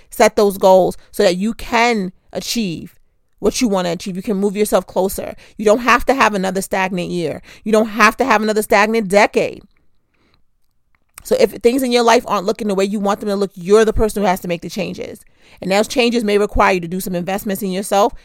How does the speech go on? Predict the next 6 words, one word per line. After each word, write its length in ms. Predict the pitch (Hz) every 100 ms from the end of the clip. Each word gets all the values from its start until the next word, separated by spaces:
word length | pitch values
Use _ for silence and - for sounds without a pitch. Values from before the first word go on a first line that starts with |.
| _ 175
Do 180 | 220 220
them 360 | 175 139 170 _ _ _ _ _
because 280 | 185 254 214
they're 120 | 208
worth 380 | 185 196 214 -
it. 200 | 170